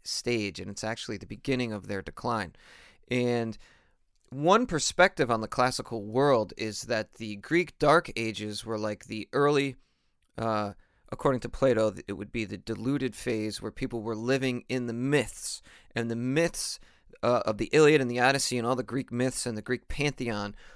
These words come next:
were reality for these people. So the ontology that these people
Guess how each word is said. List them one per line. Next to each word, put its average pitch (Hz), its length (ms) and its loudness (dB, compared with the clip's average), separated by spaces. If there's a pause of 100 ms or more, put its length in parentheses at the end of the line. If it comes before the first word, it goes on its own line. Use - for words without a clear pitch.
(140)
were 151 560 8
reality 123 760 6
for - 160 -6
these 98 160 -8
people. - 380 -12 (400)
So 113 500 0 (140)
the - 200 -4
ontology 139 760 0
that 110 180 -2
these 131 180 -4
people 127 540 -4